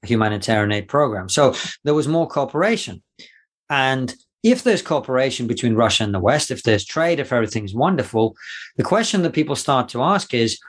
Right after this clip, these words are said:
"Well, why do we need a brutal, murdering, authoritarian dictator that can never be replaced at the ballot box? Wouldn't, wouldn't it be better if we had someone a bit more liberal?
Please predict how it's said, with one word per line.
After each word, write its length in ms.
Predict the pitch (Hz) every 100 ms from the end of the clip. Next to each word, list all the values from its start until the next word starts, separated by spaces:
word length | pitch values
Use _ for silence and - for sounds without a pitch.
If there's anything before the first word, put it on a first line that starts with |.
| - _ -
"Well, 160 | 143
why 240 | 135 175 254
do 120 | 285
we 140 | 277
need 680 | 262 240 262 226 135 107 98 -
a 80 | 139
brutal, 880 | 113 131 135 123 127 113 107 101 - _
murdering, 1040 | 127 127 127 123 113 117 110 107 104 101 98 _ _ _ _ _ _ -
authoritarian 960 | 131 - 123 117 104 120 110 107 107 98
dictator 880 | 110 101 - 147 127 - 101 - - _ _ _
that 220 | 113 120 -
can 200 | 131 123
never 220 | 123 110
be 160 | 101
replaced 520 | 107 104 - 110 104 -
at 120 | 98
the 60 |
ballot 400 | 104 123 127 101
box? 360 | 95 85 78 - - - - -
Wouldn't, 480 | 135 160 180 170 -
wouldn't 320 | 156 170 180
it 80 | 165
be 80 |
better 260 | 165 160 175
if 120 | 175
we 100 | 170
had 160 | 147 151
someone 260 | - 156
a 60 | 151
bit 140 | 147
more 200 | 151 139
liberal? 540 | 127 123 127 196 214